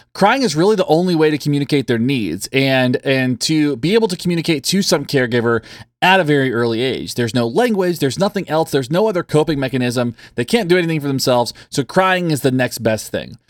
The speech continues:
And if they're in pain, they're hungry, they're uncomfortable, they need something, their only way of getting that help is to create some type of vocalization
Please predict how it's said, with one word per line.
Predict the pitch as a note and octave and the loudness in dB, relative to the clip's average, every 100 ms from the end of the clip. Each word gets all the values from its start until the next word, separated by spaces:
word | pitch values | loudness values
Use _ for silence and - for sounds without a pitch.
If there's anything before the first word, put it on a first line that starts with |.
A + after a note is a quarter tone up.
| - C#3 | -10 -2
And | D3 C#3+ C3+ | 2 2 0
if | B2+ C3 | -2 -2
they're | B2+ | 0
in | A2+ | -2
pain, | - F#3 F#3+ F#3+ | -2 -2 -2 -2
they're | C3 | -4
hungry, | A2 E3+ F#3+ E3+ | -2 -2 0 0
they're | D3 A#2+ | 0 -2
uncomfortable, | - F3 F3+ D#3+ E3+ | 0 -2 0 0 0
they | C3+ | 0
need | B2+ D#3+ G#3 - | 0 0 -2 0
something, | F3 E3+ D#3 D3+ - - - | -2 0 -2 -4 -10 -4 0
their | D#3 - | 0 2
only | F3+ G#3 A3 A#3 | 4 4 2 2
way | F#3 F#3+ | 2 0
of | D3+ - | 0 0
getting | D3 D#3+ | 0 0
that | D#3 A2 | -2 -2
help | E3 D#3 - | 0 0 -2
is | B2 | -6
to | B2 | -6
create | - C#3 E3 D#3+ | -6 -2 -2 -2
some | - - C4+ B3 | -4 0 2 0
type | A3+ - G3+ A3 | -4 -2 0 0
of | E3 | 0
vocalization | C#3+ C3+ B2 A2 G#2+ - A2 | 0 0 0 0 -2 -2 -4